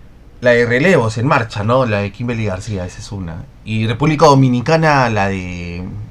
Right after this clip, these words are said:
la que le ganan en la final a, no, eso es Puerto Rico, ¿no? Puertorriqueña, sí, era Puerto Rico. ¿Dónde está Puerto Rico? Puerto Rico, la, una de esas medallas es la que le ganan en la final de karate con, eh,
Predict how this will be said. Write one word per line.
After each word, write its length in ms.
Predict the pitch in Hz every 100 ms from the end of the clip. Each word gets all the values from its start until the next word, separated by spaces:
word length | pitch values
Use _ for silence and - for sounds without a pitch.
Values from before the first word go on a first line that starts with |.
| -
la 140 | - 98
que 80 | 98
le 80 |
ganan 220 | 104 120 123
en 100 | 110
la 60 |
final 320 | - 98 117
a, 200 | 113 104 147
no, 140 | 117
eso 120 | 110
es 40 | 160
Puerto 240 | 170 -
Rico, 260 | 131 - 90
¿no? 160 | 131 - - - - - - - -
Puertorriqueña, 580 | 92 90 98 98 85
sí, 160 | 87 92
era 160 | 92 95
Puerto 300 | 98 - 98
Rico. 220 | 90 -
¿Dónde 160 | 220
está 120 | - 139
Puerto 300 | - 110 90
Rico? 260 | 87 - - - - - - - - -
Puerto 320 | 131 120 120
Rico, 300 | 127 139 107
la, 340 | 101 98 95 -
una 200 | 120 123
de 60 | 123
esas 180 | 117 120
medallas 260 | 117 117
es 80 | 117
la 80 | 113
que 80 | 101
le 80 |
ganan 220 | 98 107 110
en 80 |
la 80 | 101
final 240 | 98 98 104
de 80 |
karate 340 | 104 95 101 101
con, 220 | 95 90
eh, 260 | 87 85